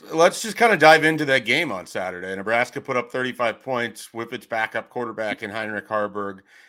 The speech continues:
He made his first career start, Matt Rhule's first game at Memorial Stadium. We'll, we'll get into the defense, I'm sure, but what,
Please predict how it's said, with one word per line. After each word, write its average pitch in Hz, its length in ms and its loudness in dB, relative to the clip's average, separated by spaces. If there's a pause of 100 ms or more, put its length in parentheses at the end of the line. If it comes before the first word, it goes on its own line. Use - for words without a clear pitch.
He 120 100 -12
made 110 260 0
his 110 220 -8
first 117 320 -8
career 110 340 -4
start, 104 500 -4 (280)
Matt 107 260 0
Rhule's 117 300 -6
first 117 320 -8
game 110 280 -6
at 107 80 -8
Memorial 104 540 -6
Stadium. 98 680 -8 (300)
We'll, 170 300 2
we'll 139 240 0
get 139 180 2
into 156 220 4
the 117 100 -2
defense, 110 520 -4
I'm 107 120 -6
sure, 127 280 -4
but 107 160 -8
what, 170 260 -2